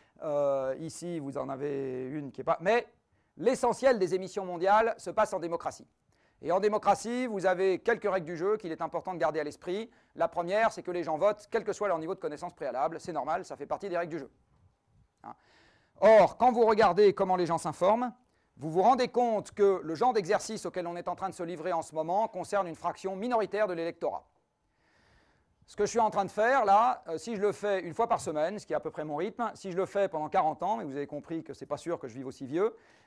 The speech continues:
euh, et que si on est à peu près cent par conférence, ce qui est ma moyenne,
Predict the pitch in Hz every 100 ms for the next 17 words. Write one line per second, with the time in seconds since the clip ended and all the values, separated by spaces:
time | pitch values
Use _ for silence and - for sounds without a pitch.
0 | - 175 170 165 180 180 190 233 247 202
1 | 196 180 180 190 - 220 190 - 185 170
2 | 170 220 - 202 202 214 208 190 226